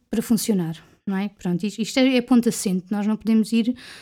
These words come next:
fazer qualquer coisa que seja uma imitação ou alguém mandou, pronto. Tem, tem que ser, tem, temos que estar a acreditar, temos que estar dentro daquilo que estamos a fazer. E no caso dos bebês, eu acho que isso ainda é mais importante, ou seja,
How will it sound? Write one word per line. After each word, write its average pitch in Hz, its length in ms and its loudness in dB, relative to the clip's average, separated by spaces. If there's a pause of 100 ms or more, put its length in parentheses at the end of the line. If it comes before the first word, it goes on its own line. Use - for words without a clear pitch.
fazer 233 260 0
qualquer 233 280 0
coisa 240 240 0
que 240 60 -12
seja 240 220 0
uma 233 180 6
imitação 233 640 2
ou 202 60 -2
alguém 185 280 -2
mandou, 202 580 0
pronto. 160 260 -8 (380)
Tem, 262 120 -6
tem 277 200 -2
que 262 60 -6
ser, 302 320 0
tem, 269 320 0 (1200)
temos 320 200 2
que - 80 -14
estar 311 180 0
a 302 60 2
acreditar, 254 460 2
temos 247 220 4
que - 60 -8
estar 262 160 2
dentro 226 460 2
daquilo 202 340 -4
que - 60 -12
estamos 202 260 -2
a 196 60 -4
fazer. 170 380 -4 (420)
E 240 60 2
no 240 120 6
caso 269 260 2
dos 240 100 0
bebês, 233 640 0
eu 247 140 2
acho 254 220 0
que 262 80 0
isso 254 160 0
ainda 254 160 6
é 262 60 6
mais 233 440 4
importante, 175 680 -6
ou 202 100 -6
seja, 175 420 -4